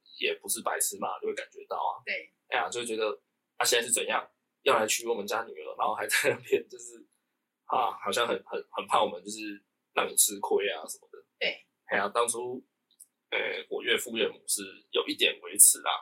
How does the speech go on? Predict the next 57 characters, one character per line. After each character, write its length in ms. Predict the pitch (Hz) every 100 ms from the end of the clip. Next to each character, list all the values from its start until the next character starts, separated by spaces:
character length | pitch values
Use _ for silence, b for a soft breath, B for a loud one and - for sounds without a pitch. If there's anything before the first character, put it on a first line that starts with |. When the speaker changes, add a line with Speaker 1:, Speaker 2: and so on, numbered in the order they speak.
| - -
Speaker 1:
但 180 | 123
不 80 | 104
是 100 | 107
在 160 | 110 104
当 200 | 95 98
场， 240 | - - -
他 80 |
们 60 | 107
就 80 | 104
是 120 | 107
事 220 | - 95
后 280 | 92 90 - _ _ -
觉 140 | 101 104
得 100 | 101
那 80 |
个 80 | 107
媒 160 | 98 76
人 140 | 113
就 60 | -
是 160 | - _ _ _ -
表 140 | -
现 180 | - -
怪 160 | - -
怪 160 | -
的。 80 | - _ _ _ _ _ _ -
哦， 100 | 95
所 140 | 123
以 220 | - - _ _
在 140 | - -
这 160 | -
里 120 | 107 90
也 100 | 98
是 160 | 120
建 280 | - - 107
议 260 | 113 101 _ -
大 160 | - 120
家 180 | 123
媒 160 | 120 110
人 180 | - -
真 120 | 113
的 80 | 113
要 140 | 107 101
慎 260 | - -
选， 180 | - - _ _ _ _ _ _ -
除 180 | 131 143
了 140 | 135
要 120 | 143
找 320 | - 143 90 - _ _ -
德 140 | 117
高 160 | 127 131
望 160 | 123
重 140 | 120 117
的 100 | 101
长 200 | - -
辈 200 | - 131
以 60 | -
外， 280 | 101 95